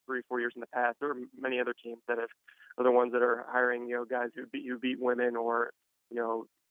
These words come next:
have various other serious offenses. The Bengals have mostly stayed clear of, of the, the police blotter the last couple of years. Um, I don't, I think it's just one, this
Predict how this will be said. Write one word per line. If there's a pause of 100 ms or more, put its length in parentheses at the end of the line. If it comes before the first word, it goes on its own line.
(140)
have
various
other
serious
offenses.
The
Bengals
have
mostly
stayed
clear
of,
of
the, (100)
the
police (100)
blotter
the
last
couple
of
years. (560)
Um, (180)
I
don't,
I
think
it's
just
one,
this